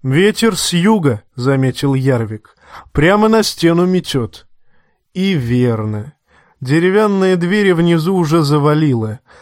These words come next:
Лестницы до первой площадки не было видно. "Сколько у нас человек в ледовых камерах?" спросил Джон.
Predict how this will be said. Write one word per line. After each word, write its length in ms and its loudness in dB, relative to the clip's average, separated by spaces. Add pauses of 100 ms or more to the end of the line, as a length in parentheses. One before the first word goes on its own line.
(160)
Лестницы 800 0
до 160 0
первой 420 0
площадки 960 -2 (200)
не 240 2
было 260 2
видно. 560 -2 (880)
"Сколько 480 0
у 80 4
нас 240 2
человек 640 0 (240)
в 120 -2
ледовых 600 2
камерах?" 760 -2
спросил 640 -6
Джон. 440 -2